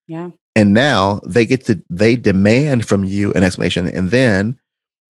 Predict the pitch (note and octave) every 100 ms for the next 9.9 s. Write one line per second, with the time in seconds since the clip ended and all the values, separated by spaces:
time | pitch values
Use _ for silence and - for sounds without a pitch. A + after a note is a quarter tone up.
0 | _ _ - G#3+ F3+ C#3+ C3+ A2+ F3 G3+
1 | E2 A#1 - _ _ _ _ _ _ _
2 | _ _ _ _ _ F3+ F#3+ A2 - F#3
3 | G#3 D#3 G3+ G3 F3+ - - D4 - _
4 | - - _ _ _ _ _ _ A#2 G#2+
5 | G#2+ - - - - - G4 C#3+ - -
6 | - - _ _ D3+ F#3 F3+ C#3+ B2 B2+
7 | E3+ - - - _ - - D3 C#3 -
8 | _ _ _ _ _ _ _ B2 C3+ A#2+
9 | - _ - - - _ A#2+ A2+ -